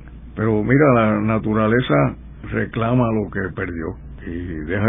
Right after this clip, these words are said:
que venga un buen huracán, o deja que venga un buen temblor, en que esos terrenos arenosos se licúen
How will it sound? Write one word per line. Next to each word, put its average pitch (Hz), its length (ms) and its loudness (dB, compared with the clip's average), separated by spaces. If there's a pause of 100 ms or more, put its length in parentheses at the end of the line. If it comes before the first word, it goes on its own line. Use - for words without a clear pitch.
que 120 80 6
venga 120 280 4
un 117 120 0
buen 117 260 2
huracán, 117 460 0 (480)
o 101 160 6
deja 104 300 6
que 120 100 4
venga 120 400 6
un 104 220 6
buen 107 240 4
temblor, 110 420 6 (640)
en 98 180 -4
que 104 100 -2
esos 98 280 -2
terrenos 104 520 4
arenosos 98 580 0 (160)
se 98 180 0
licúen 95 580 4